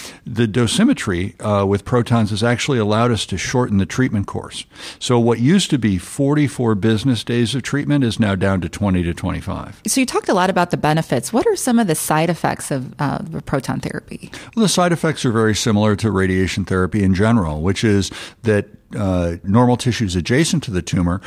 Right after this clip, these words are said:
Speaker 1: uh, get more dose than you would like to give them. And so, um, I'm a, a lung cancer expert.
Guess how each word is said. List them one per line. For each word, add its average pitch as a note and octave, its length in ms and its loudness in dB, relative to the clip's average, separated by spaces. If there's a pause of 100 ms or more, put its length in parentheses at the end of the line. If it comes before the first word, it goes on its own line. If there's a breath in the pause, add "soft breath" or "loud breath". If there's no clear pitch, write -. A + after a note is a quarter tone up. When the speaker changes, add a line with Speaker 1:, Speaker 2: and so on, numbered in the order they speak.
(240 loud breath)
Speaker 1:
uh, A2+ 140 -2
get A2+ 220 0
more A#2 220 4
dose G2 340 0
than G#2+ 520 0 (420)
you A2 160 0
would A2 120 2
like A2 180 0
to C3 100 0
give E3 180 2
them. - 220 -12
And F2+ 240 0
so, F#2+ 400 0 (280 loud breath)
um, F#2+ 380 0
I'm G#2 280 4
a, F#2+ 320 2
a G2 120 -2
lung G#2+ 280 4
cancer F#2 420 0
expert. F2 480 -6